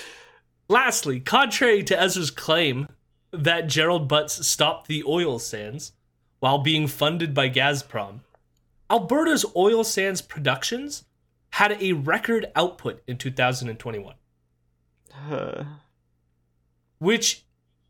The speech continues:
Speaker 1: you know, is devastating that that doesn't get talked about, but it's also, like, it's in the same vein of Ezra consistently denying that the government purchased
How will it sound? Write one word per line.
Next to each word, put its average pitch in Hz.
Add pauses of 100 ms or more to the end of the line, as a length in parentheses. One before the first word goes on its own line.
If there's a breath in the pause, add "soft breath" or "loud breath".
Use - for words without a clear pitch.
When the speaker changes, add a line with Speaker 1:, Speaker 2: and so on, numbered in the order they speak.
(400)
Speaker 1:
you 226
know, 202
is 170
devastating 226
that 175
that 156
doesn't 151
get 147
talked 127
about, 185
but 175
it's -
also, 285
like, 196 (420)
it's 220
in 302
the 320
same 202
vein 151
of 143 (240)
Ezra 143 (260 soft breath)
consistently 185
denying 143
that 135
the 151
government 135
purchased 147